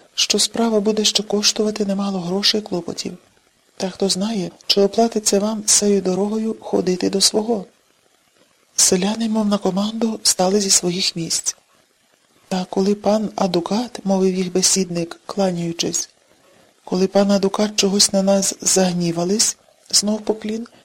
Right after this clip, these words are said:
і не хочуть далі провадити нашої справи,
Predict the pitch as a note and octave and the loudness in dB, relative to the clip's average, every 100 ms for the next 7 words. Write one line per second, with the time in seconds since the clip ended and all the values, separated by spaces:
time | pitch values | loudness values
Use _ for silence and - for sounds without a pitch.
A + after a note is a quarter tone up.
0 | - G#3 G#3 A#3 A3 G#3+ A3+ A#3+ G3+ G3+ | 0 2 2 0 -2 0 2 4 2 4
1 | G3 A3 G#3+ G#3 G3+ G3+ - F#3 F3 - | 4 4 4 4 2 2 2 2 2 2
2 | G3 A3+ A#3+ F3 | 2 2 0 -2